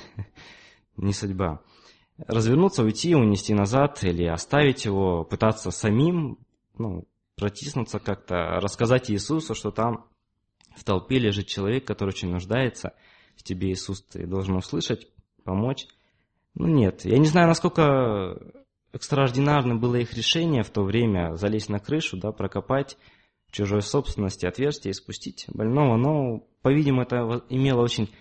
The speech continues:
такое необычное ре-, решение, поскольку Иисус, увидя это все, действительно, прямо написано, увидел веру их. Не написано только его веру или вообще о нем,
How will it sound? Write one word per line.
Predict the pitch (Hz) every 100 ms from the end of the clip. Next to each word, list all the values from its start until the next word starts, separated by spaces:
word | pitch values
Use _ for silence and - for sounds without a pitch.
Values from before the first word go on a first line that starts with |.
| - - _ _ _ _
такое | _ -
необычное | 104 113 131 139 156 - 113 98 90 92
ре-, | 95 -
решение, | 110 123 - 139 101 90
поскольку | 95 - 113 113
Иисус, | 110 - 190 185
увидя | 98 101 113 95
это | 90 90
все, | - - 143 - _ _ _ _ _ _ _ -
действительно, | 98 110 - 90 87 -
прямо | - 101 101
написано, | 107 - -
увидел | 95 107 101
веру | 87 107 98 82
их. | 80 80 _ _ _ _ _ _ -
Не | 117
написано | 135 - 175
только | 143 135 -
его | 117 110 117 110
веру | 87 98 90 76 - _
или | - 95
вообще | 98 101 - 101
о | 85
нем, | 87 85 78